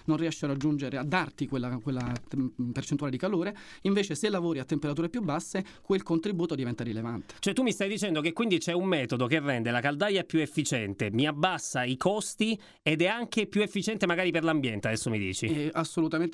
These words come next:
Speaker 1: sì, una caldaia a condensazione rispetto a una vecchia caldaia a camera stagna, r-, riesce a risparmiare fino al trentacinque per cento sul riscaldamento,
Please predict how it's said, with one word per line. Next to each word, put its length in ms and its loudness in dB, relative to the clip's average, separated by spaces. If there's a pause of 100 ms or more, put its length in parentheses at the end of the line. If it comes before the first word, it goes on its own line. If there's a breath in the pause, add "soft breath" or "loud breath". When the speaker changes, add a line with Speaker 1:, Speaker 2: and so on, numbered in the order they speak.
Speaker 1:
sì, 220 -2
una 180 2
caldaia 260 2
a 40 -8
condensazione 680 2
rispetto 480 -2
a 40 2
una 140 2
vecchia 320 -2
caldaia 920 -2
a 200 -4
camera 320 0
stagna, 680 -2
r-, 180 -2
riesce 280 -2
a 20 -4
risparmiare 480 0
fino 120 0
al 60 -2
trentacinque 500 -2
per 140 -2
cento 300 -4
sul 100 -4
riscaldamento, 720 -4